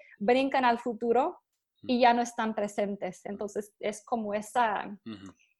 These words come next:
Speaker 1: eh, esa tensión para un tres.
Speaker 2: Sí. Ah, ahora, ah, eh,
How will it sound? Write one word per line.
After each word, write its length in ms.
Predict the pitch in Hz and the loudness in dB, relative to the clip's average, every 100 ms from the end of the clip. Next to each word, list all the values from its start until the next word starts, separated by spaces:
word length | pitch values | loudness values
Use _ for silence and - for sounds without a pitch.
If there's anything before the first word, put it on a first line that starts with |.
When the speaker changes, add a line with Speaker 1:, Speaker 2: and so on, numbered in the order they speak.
| _ _ | _ _
Speaker 1:
eh, 420 | - - - 180 226 | -16 -10 -6 -2 0
esa 200 | 269 285 | 0 2
tensión 640 | 285 240 - 214 190 190 _ | 2 2 0 -4 -4 -12 _
para 260 | 208 202 196 | -4 -2 -4
un 180 | 196 196 | -8 -6
tres. 260 | 180 180 - - | -6 -6 -12 -20
Speaker 2:
Sí. 240 | - 101 - - - - | -8 -8 -8 -18 -20 0
Ah, 120 | 123 | 2
ahora, 360 | 120 123 131 120 | 8 8 8 6
ah, 160 | 120 - | 0 0
eh, 120 | 120 | -8